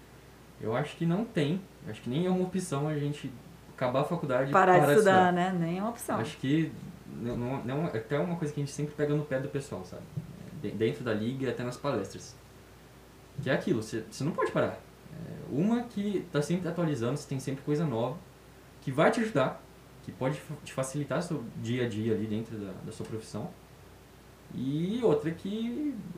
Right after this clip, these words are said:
Speaker 1: é, realmente você vai ficando pra trás, né? Você vai envelhecendo, você vai tendo um, uma ideia velha, né? Que pode até ser ruim no, no momento que você tá. Então você tá, tem que tá sempre se atualizando, sempre vendo. Até a gente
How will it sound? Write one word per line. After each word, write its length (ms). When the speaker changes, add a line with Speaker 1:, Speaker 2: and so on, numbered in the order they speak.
Speaker 1:
é, 600
realmente 400
você 60
vai 100
ficando 280
pra 120
trás, 360
né? 120
Você 140
vai 220
envelhecendo, 760
você 120
vai 100
tendo 220
um, 160
uma 180
ideia 340
velha, 420
né? 180
Que 100
pode 260
até 160
ser 280
ruim 280
no, 160
no 80
momento 300
que 60
você 120
tá. 240
Então 120
você 160
tá, 100
tem 300
que 60
tá 80
sempre 300
se 100
atualizando, 520
sempre 300
vendo. 220
Até 180
a 200
gente 400